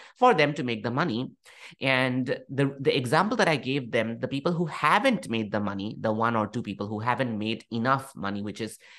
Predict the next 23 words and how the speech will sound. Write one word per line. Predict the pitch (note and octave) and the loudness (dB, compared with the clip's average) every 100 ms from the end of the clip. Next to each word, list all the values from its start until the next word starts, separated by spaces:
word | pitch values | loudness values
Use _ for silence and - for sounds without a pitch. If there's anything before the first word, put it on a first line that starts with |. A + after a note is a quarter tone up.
| - _ | -20 _
ten | - A#2+ A#2+ | 0 0 2
lakh | A2 G#2 - | 2 0 0
or | |
ten | A2+ G#2 G2+ | 0 0 0
lakh | G2 - | -4 2
plus. | F3+ D#3+ - - _ - - | 6 6 4 -6 _ -18 0
The | C#3+ | 2
example | B2 D#3 A3+ | 4 2 0
that | B3+ | 0
I | F3 | 0
gave | A#2 B2+ A#2 | 0 -2 -2
them | B2 B2 | -2 -2
is | - A#2 A2+ | -6 -6 2
that, | A#2+ A2+ - _ _ _ _ _ _ _ _ _ - - - | 2 2 -2 _ _ _ _ _ _ _ _ _ -20 -20 -2
you | D3+ | 2
know, | F3 F#3+ | 4 2
some | - F3 G3 | 2 0 4
couples, | D#3+ - F#3 C4+ - | 2 4 0 0 -4
they | B2+ C#3 C#3+ - _ | -2 0 -2 -6 _
try | - D#3 C#3+ D#3+ F#3 G3 - - | -4 4 6 6 4 2 -4 -6
to | D3+ D3 C#3+ | 0 0 0
get | B2 C3+ C3+ | 0 0 0
pregnant | C3 A#2+ A2 B2+ C3 | 2 2 4 0 0